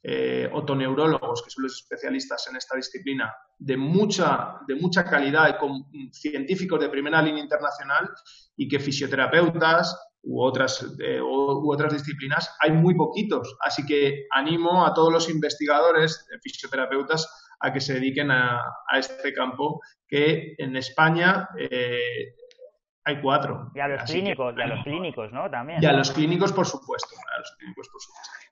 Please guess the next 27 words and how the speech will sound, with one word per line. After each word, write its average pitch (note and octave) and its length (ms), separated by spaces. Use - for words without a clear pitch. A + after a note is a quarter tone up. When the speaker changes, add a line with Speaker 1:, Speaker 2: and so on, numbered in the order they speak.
Speaker 2:
Pues, D3 840
eh, C#3 640
con D#3 140
esto, A3+ 500
Ro-, F3 320
Rodrigo, E3+ 460
me E3 100
despido. F3 460
Te F3 120
quiero E3 160
agradecer D#3+ 560
estos D#3+ 340
cuarenta D3 300
y C3+ 60
cinco E3 240
minutos D#3+ 480
que D#3+ 80
hemos D3+ 180
estado D3 280
aquí C#3+ 280
de, C#3 640
de C3+ 140
cháchara. G3+ 460
La - 80
verdad C#3+ 220
que, D3 320
que C3+ 680